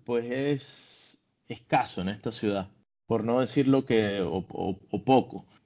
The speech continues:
Y esta era una empresa que estaba, bueno, en la periferia del, de la ciudad, a las afueras,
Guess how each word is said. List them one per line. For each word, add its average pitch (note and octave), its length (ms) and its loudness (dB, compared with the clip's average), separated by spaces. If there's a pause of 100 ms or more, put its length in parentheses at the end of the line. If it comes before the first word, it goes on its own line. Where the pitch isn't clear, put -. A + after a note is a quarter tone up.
Y D#3+ 180 10
esta F3+ 260 4
era F#3 100 2
una F#3 120 0
empresa F3+ 440 -2
que C3+ 220 0
estaba, C#3 1160 2
bueno, A2 180 -4
en G#2 80 -4
la F#2+ 120 -4
periferia E3+ 840 -2
del, G#2+ 680 -2
de G2 120 -6
la G2 120 -4
ciudad, G#2+ 440 -2
a E3 40 -2
las A2+ 180 -6
afueras, C#3 500 -2